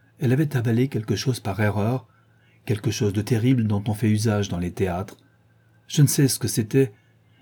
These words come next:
mais il devait y avoir de l'acide prussique ou du blanc de céruse là-dedans. Je croirais volontiers à l'acide prussique, car elle semble être morte instantanément. » « Harry,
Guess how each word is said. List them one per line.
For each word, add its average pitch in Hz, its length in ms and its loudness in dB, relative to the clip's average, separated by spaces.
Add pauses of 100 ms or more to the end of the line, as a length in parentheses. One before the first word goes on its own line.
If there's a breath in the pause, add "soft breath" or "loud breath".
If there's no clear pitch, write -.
(140 soft breath)
mais 123 120 4
il 127 160 2
devait 131 200 4
y 131 80 4
avoir 135 240 4
de 110 80 2
l'acide 117 340 0
prussique - 540 0
ou 98 120 -2
du 107 120 2
blanc 110 200 4
de 110 100 4
céruse 117 440 4
là-dedans. 95 480 -2 (880 soft breath)
Je 120 200 0
croirais 123 260 0
volontiers 117 380 0
à 127 40 2
l'acide 110 300 -2
prussique, - 480 -4 (380 soft breath)
car 101 160 -2
elle 95 80 -8
semble 104 220 0
être 101 200 -2
morte 101 300 0
instantanément. » « 101 760 -2 (1200)
Harry, 95 360 -2